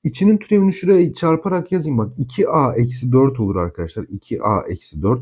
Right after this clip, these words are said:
artı iki ile ikiyi çarptım. Dört, dört ile de bunları çarparsam sekiz A eksi dört eşittir sıfır. Arkadaşlar şöyle mi oldu? On A eksi sekiz sıfıra eşit.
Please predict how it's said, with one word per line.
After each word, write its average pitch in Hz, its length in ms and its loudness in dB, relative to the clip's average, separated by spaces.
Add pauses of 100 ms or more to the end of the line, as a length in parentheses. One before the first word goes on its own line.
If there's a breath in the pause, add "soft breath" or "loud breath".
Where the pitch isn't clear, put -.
(160)
artı 139 460 -2 (360 loud breath)
iki 135 200 -4
ile 202 120 4
ikiyi 196 220 -2
çarptım. 190 500 0
Dört, 208 260 0
dört 196 140 4
ile 160 140 -2
de 165 100 0
bunları 175 320 0
çarparsam 185 680 -4 (440 soft breath)
sekiz 185 400 0
A 127 200 2
eksi 123 340 0
dört - 280 -2
eşittir 160 360 -2
sıfır. - 420 -8 (200)
Arkadaşlar 208 480 2
şöyle 214 280 2
mi 135 120 2
oldu? 98 340 0
On 202 320 4
A 151 280 0
eksi 123 340 -2
sekiz 104 360 -4
sıfıra 143 340 -2
eşit. 156 280 -2